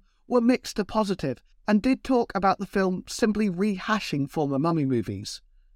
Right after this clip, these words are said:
In large part, this is accurate, but I feel that the tropes have been successfully edited to bring them into the present day. Or at least the late nineteen fifties anyway, as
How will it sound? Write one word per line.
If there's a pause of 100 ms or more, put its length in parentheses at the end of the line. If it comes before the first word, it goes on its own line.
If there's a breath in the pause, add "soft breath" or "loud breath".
(640)
In
large
part,
this
is
accurate, (280)
but
I
feel
that
the
tropes (120)
have
been
successfully
edited
to
bring
them
into
the
present
day. (640)
Or
at
least (140)
the
late
nineteen
fifties
anyway, (540)
as